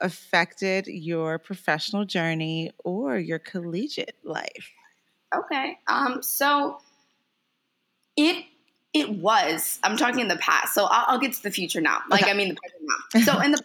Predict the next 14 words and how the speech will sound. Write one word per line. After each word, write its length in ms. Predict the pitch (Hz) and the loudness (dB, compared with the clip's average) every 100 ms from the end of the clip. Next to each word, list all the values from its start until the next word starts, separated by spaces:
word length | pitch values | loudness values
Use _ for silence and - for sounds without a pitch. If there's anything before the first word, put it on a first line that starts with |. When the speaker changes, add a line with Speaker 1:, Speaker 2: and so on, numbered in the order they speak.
| - | 0
Speaker 2:
past, 340 | 349 320 - | 2 2 2
like, 160 | 254 240 - - - _ _ _ _ - | 0 -2 -10 -20 -20 _ _ _ _ 2
I 80 | 311 | 4
don't, 120 | 349 | 4
I 100 | 294 | 2
feel 220 | 285 359 | 4 2
like 160 | 415 453 | 2 2
I 120 | 285 | 2
didn't 260 | 208 226 262 | 2 2 0
even 420 | 233 202 185 151 - 160 | 0 0 0 -4 -6 -6
really 640 | 165 196 196 185 165 - | -2 0 0 0 -2 -6
focus 640 | - - - 156 156 208 247 | -10 -6 -2 0 0 0 2
on 180 | 240 | 2
it. 240 | 277 285 | 2 2